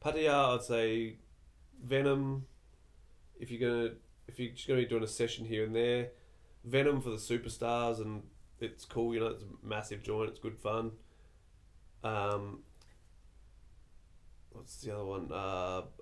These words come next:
uh, Pet Lung Luang is the other one, which is quite, has quite a lot of history. You might be lucky enough to meet, uh, Diesel Noi when you're there.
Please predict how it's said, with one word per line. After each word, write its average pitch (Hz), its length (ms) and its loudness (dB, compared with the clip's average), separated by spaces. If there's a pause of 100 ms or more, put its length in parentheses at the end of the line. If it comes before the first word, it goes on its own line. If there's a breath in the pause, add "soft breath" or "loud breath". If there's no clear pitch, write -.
uh, 69 220 -6 (160)
Pet 131 220 -4
Lung 127 180 2
Luang 123 400 4
is 113 120 -4
the 110 120 0
other 113 200 2
one, 117 600 0 (1300)
which 117 220 -4
is 104 500 -6 (640)
quite, - 280 0
has 110 140 -2
quite 110 220 0
a 110 40 0
lot 104 100 2
of 104 60 -6
history. 139 520 -2 (420 soft breath)
You 113 140 -6
might 104 180 0
be 110 80 0
lucky 107 260 0
enough 107 280 -2
to 107 100 -4
meet, 107 480 -4
uh, 98 220 -6
Diesel 120 300 2
Noi 131 220 4
when 131 120 2
you're 127 100 0
there. 185 280 0